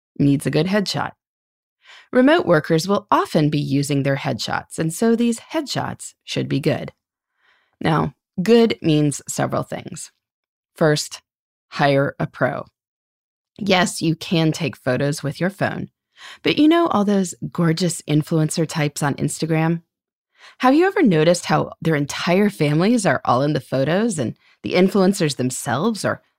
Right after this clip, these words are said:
always in the photos? Well, that's because they've got pros taking these pictures. It really does matter. They know what they're doing with lighting and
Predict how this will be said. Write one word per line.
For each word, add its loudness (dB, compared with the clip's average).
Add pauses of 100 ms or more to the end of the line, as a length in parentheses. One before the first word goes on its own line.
(160)
always 2
in 4
the 2
photos? -4 (460)
Well, -2
that's 2
because 0
they've 0
got -4
pros 0
taking 0
these -4
pictures. -10 (680)
It 0
really 2
does -2 (100)
matter. -6 (680)
They 2
know 4
what -2
they're 4
doing 0
with -8
lighting 0
and -8